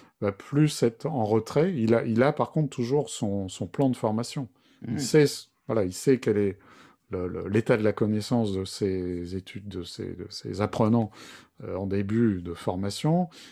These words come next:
Speaker 1: et il, il sait où il veut les amener. Voilà, il faut qu'il, qu'il sache, euh, ça, ça et ça. Il y a quand même un, voilà, s'il n'y a pas un syllabus, il y a un programme, il y a un certain nombre de, d'objectifs à tenir. Donc,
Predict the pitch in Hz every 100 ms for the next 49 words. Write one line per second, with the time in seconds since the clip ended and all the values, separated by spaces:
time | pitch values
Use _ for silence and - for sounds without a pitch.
0 | - - 123 117 139 165 - 123 104 147
1 | 110 - 156 147 120 107 120 120 120 123
2 | 98 82 95 95 82 - 101 104 87 -
3 | 101 127 131 120 - _ _ - 120 107
4 | - 117 117 117 107 - 95 90 - 101
5 | 113 92 85 _ - - - _ - -
6 | 95 - - 101 98 101 85 - 92 92
7 | 107 131 - 82 85 101 87 107 120 107
8 | 90 90 85 85 82 85 - - 110 113
9 | 92 85 - - - - 92 107 - 131
10 | 113 117 107 98 131 127